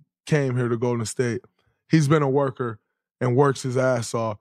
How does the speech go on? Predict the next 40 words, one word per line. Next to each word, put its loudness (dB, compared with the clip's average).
So 2
it's -2
no 4
surprise 0
to -8
me -6
that -4
he's -2
having 0
the -2
success -2
that -2
he's -4
having, 0
because 2
when 2
you 4
work 2
the -2
way 2
he 0
worked, -2
you're -2
gonna 2
have 2
success. -4
I -6
mean, -4
that's -4
just, -2
you -4
know, 2
that's 2
what 2
it 2
boils 0
down -4
to. -12
And -10
so, 0